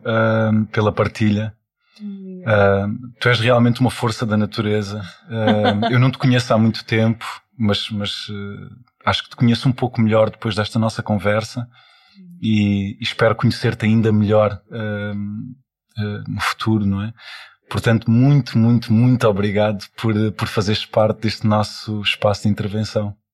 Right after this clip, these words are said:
Speaker 2: Obrigada eu. E é muito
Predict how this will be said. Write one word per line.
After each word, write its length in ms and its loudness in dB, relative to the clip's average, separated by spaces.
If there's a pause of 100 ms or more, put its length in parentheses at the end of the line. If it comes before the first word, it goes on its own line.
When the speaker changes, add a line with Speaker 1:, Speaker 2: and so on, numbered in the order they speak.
(380)
Speaker 2:
Obrigada 600 4
eu. 520 2 (640)
E 920 0
é 240 -2
muito 1300 -2